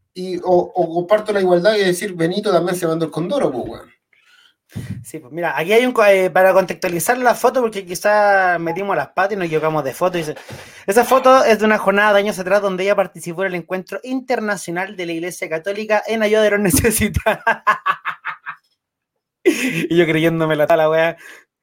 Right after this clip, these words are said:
Speaker 1: Weón,
Speaker 2: De cara
Speaker 1: también,
Speaker 2: de parecer
Speaker 1: yo no
Speaker 2: empatía
Speaker 1: sé,
Speaker 2: con la
Speaker 1: weón.
Speaker 2: sociedad. Weón, y yo, y yo me lo creí todo, weón. <laughs>
Speaker 1: Hermano,
Speaker 2: Es como
Speaker 1: no
Speaker 2: cuando
Speaker 1: sé
Speaker 2: le
Speaker 1: cómo
Speaker 2: hizo, es como cuando le hizo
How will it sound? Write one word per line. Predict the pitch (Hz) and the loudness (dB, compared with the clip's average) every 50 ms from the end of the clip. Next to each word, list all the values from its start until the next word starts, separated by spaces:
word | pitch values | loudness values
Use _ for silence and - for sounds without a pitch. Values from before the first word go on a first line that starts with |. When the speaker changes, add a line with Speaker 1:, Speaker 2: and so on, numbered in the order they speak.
| _ _ _ _ _ - _ _ _ | _ _ _ _ _ -20 _ _ _
Speaker 1:
Weón, | - 131 135 147 151 | -8 -2 0 4 4
Speaker 2:
De | 160 | 4
cara | - - | 4 6
Speaker 1:
también, | 170 170 170 156 | 4 4 6 4
Speaker 2:
de | 156 151 | 4 2
parecer | 165 156 156 175 185 196 | 2 4 4 4 6 6
Speaker 1:
yo | 196 | 6
no | 202 175 | 4 4
Speaker 2:
empatía | 175 - 190 185 196 208 208 | 2 2 0 2 4 4 4
Speaker 1:
sé, | |
Speaker 2:
con | - 202 196 | 4 2 2
la | 190 202 | 2 0
Speaker 1:
weón. | 185 | -2
Speaker 2:
sociedad. | 175 180 190 196 - - _ _ - - _ | -2 -6 -8 -8 -8 -8 _ _ -20 -20 _
Weón, | - 165 185 208 220 208 196 | -6 -4 -2 0 0 -2 -2
y | 196 202 | -4 -4
yo, | 208 208 208 185 | -2 -2 -2 -2
y | 180 185 | -2 -2
yo | 202 208 208 | -2 -2 -2
me | 208 202 | -2 -2
lo | 196 | -2
creí | 185 185 190 196 202 185 | -2 -2 -4 -4 -4 -4
todo, | 156 196 202 202 190 180 175 | -2 0 0 0 0 0 -2
weón. | 175 175 170 175 170 190 196 _ | -4 -4 -6 -6 -8 -12 -20 _
<laughs> | _ | _
Speaker 1:
Hermano, | 208 - - - 349 330 - - 240 208 - 160 160 170 190 202 208 | -8 -8 -2 -2 -2 -2 0 -2 -2 -2 -2 -4 0 0 2 2 4
Speaker 2:
Es | 202 190 | 2 2
como | 180 185 - | 4 4 4
Speaker 1:
no | 165 | 4
Speaker 2:
cuando | - 202 202 233 | 4 2 2 2
Speaker 1:
sé | 196 | 2
Speaker 2:
le | 190 202 | 2 4
Speaker 1:
cómo | 202 214 220 | 4 4 6
Speaker 2:
hizo, | 220 226 220 190 151 - - - - _ _ _ _ _ 160 156 - _ _ _ _ _ _ _ _ _ | 4 4 4 2 -2 -4 -12 -20 -20 _ _ _ _ _ -20 -20 -20 _ _ _ _ _ _ _ _ _
es | 180 190 190 | -14 -12 -10
como | - 202 214 | -6 -6 -2
cuando | 208 202 196 190 185 | 0 0 0 -2 -2
le | 185 202 | -2 -2
hizo | 202 | -4